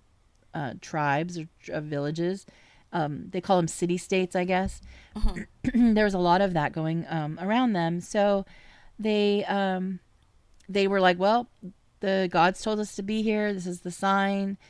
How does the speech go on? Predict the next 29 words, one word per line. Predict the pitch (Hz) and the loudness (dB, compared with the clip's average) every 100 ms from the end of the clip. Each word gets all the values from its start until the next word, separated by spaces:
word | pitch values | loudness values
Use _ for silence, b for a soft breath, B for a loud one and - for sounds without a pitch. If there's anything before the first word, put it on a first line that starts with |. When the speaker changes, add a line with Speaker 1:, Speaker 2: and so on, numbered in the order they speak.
| b | b
Speaker 1:
So | - | -4
they | 180 | -2
did | 175 175 | 0 0
it | 165 | 0
anyway. | 147 147 143 98 - b b b | 0 -2 -4 -4 -8 b b b
But | 196 - | -4 -2
the | 190 | 2
local | 190 214 269 | 2 2 -2
king | - 233 247 214 180 175 180 | -4 -2 0 0 0 -2 -4
actually | - 185 - - 240 240 233 233 - | 0 0 -2 -6 -4 -2 -4 -6 -10
was | - 208 | -10 -4
like, | 214 214 - | -2 -2 -6
"These | 240 | -6
guys | - 240 233 | -2 0 0
aren't | 220 226 | -2 -4
so | 220 | -2
bad. | 220 220 208 | 2 2 2
They | 190 | 0
have | 190 180 - _ _ b b b _ _ - | 0 -2 -6 _ _ b b b _ _ -2
good | 214 | -2
warriors, | 190 190 214 220 214 202 202 196 - - | 2 2 4 4 4 4 2 -2 -14 -6
uh, | 180 170 160 | -2 0 0
and | 175 | 0
they | |
help | 180 190 - | 0 -2 -2
the | 165 | -2
region | 160 165 156 | -2 -4 -6
grow." | 147 101 - - b b b b | -6 -6 -8 -14 b b b b
So | - 202 185 | 2 4 6